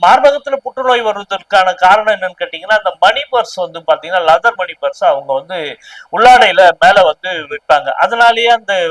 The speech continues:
அஹ், கிருமிகளால அவங்களுக்கு மார்பக புற்றுநோய் வரும். ஆனா இ-, பெண்களுக்கு பாத்தீங்கன்னா அந்த கர்ப்பப்பையினுடைய வாய் பகுதியில பாத்தீங்கன்னா புற்றுநோய் வரும். இந்த புற்றுநோயை தடுக்கிறதுக்கு நாம ஒரு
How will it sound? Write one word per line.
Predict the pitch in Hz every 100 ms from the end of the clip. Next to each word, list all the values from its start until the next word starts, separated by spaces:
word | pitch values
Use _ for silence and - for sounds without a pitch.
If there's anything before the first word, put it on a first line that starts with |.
| 156 139 131 - _ - - 147
அஹ், | 139 135
கிருமிகளால | 240 262 220 175 151 139
அவங்களுக்கு | 196 190 170 160 -
மார்பக | 151 165 - 170 -
புற்றுநோய் | 135 131 123 113
வரும். | 110 107 - _ -
ஆனா | 226 202 226
இ-, | 254 - 190 202
பெண்களுக்கு | 208 262 311 294 277 220 190
பாத்தீங்கன்னா | 165 165 147 135 196 - -
அந்த | - 175 170
கர்ப்பப்பையினுடைய | 160 208 226 285 269 - 226 247 247 233 202 190 180 -
வாய் | 202 247 302 -
பகுதியில | 214 175 165 156 139 147
பாத்தீங்கன்னா | - 147 139 135 165 -
புற்றுநோய் | 202 262 226 160
வரும். | 131 110 - - -
இந்த | 226 233 214
புற்றுநோயை | 226 247 285 285 277 247 185
தடுக்கிறதுக்கு | 190 240 220 180 180 156 135 208 - _ -
நாம | 170 185 180
ஒரு | 175 175